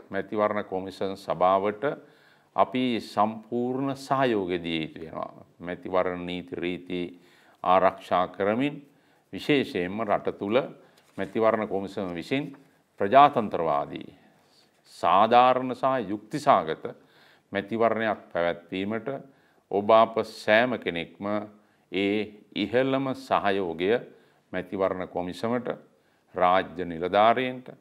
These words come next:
පොලිසියට, ආරක්ෂක කටයුතු වල යෙදෙන ත්‍රිවිධ හමුදාවට, ඒ සියල්ලටම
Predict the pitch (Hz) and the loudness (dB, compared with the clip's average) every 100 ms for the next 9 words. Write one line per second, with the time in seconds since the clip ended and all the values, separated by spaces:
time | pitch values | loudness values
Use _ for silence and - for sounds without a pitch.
0 | _ _ _ _ _ 90 87 95 92 - | _ _ _ _ _ -4 -2 -4 -6 -2
1 | 123 127 - - - _ _ _ _ - | 0 0 -4 -10 -16 _ _ _ _ -2
2 | 98 98 95 - 98 95 90 98 87 95 | 2 2 0 -4 -4 -4 -4 -4 -6 -4
3 | 92 92 90 90 - 90 90 82 85 87 | -4 -4 -4 -8 -6 -6 -4 -4 -4 2
4 | 104 120 135 - - _ _ _ _ _ | 4 6 4 -4 -12 _ _ _ _ _
5 | - 127 - - 139 156 117 92 87 92 | -2 -2 -4 0 6 6 6 0 -2 -4